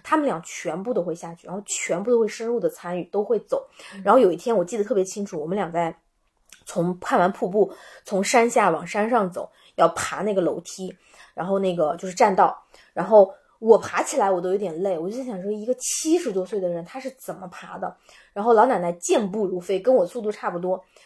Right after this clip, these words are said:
Speaker 1: 然后我就走在她跟前的时候，我就跟老奶奶说：“我说我非常非常希望等我老了以后，我到你这个年纪，我也能和你一样，还能出来玩儿，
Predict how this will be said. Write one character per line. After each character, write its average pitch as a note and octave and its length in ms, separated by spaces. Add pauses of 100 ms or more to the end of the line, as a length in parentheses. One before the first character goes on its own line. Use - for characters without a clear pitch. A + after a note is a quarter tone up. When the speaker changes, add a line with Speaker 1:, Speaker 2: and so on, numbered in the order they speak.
(100)
Speaker 1:
然 G#3+ 120
后 B3 60
我 A#3 80
就 C4 60
走 B3+ 140
在 F#3+ 100
她 G#3 100
跟 A#3 160
前 A3+ 140
的 F3+ 100
时 F#3+ 80
候， F3+ 80
我 E3 40
就 E3+ 100
跟 F#3 220
老 E3 120
奶 F3 100
奶 E3 140
说： E3+ 160
“我 E3 80
说 F#3+ 160
我 E3+ 160
非 A3 340
常 G3 220
非 F#3+ 100
常 E3+ 140
希 F3+ 220
望 E3+ 240 (300)
等 G3+ 180
我 A3 120
老 G3+ 200
了 - 80
以 E3+ 80
后， F#3 160
我 E3+ 140
到 A3+ 200
你 G3+ 160
这 F#3+ 80
个 G3 80
年 E3+ 300
纪， E3+ 280
我 F3 180
也 G3 120
能 D#3+ 220
和 - 200
你 F#3+ 240
一 D#3 120
样， F#3 260 (280)
还 F#3 200
能 G#3+ 320 (240)
出 - 220
来 G3 160
玩 E3 120
儿， D#3 280